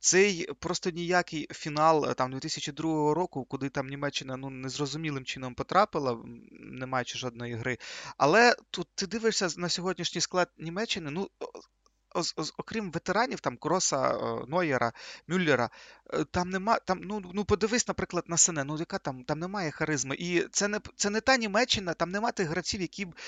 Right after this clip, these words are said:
про яких можна сказати, що так, вони можуть терпіти, вони можуть долати. Ні. І, власне, тому від цієї Німеччини, м, я ні те, не те, щоб нічого не чекаю. Ні, безумовно, вона, е, та,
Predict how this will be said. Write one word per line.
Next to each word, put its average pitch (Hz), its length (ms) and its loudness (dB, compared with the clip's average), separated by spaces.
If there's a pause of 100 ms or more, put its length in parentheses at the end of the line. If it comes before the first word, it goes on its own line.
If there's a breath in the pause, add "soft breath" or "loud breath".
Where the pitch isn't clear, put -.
(140 loud breath)
про 185 100 4
яких 208 260 2
можна 208 200 0
сказати, 180 280 -4
що 165 380 4
так, 202 240 6
вони 151 200 -2
можуть 156 440 -6
терпіти, 165 480 -2
вони 139 220 -2
можуть 139 340 -4
долати. 143 520 6 (600 soft breath)
Ні. 185 520 -6 (560)
І, 185 380 4
власне, 175 440 6
тому 214 220 -2
від 214 160 -6
цієї 208 280 0
Німеччини, 196 640 -2
м, 143 400 -10
я 143 320 -2
ні 170 260 -8
те, 202 140 -4
не 196 100 -6
те, 285 140 -4
щоб - 160 -4
нічого 208 320 2
не 160 100 -4
чекаю. - 280 2
Ні, 180 80 -4
безумовно, 175 520 -4
вона, 139 340 -2
е, - 320 -6
та, - 100 -12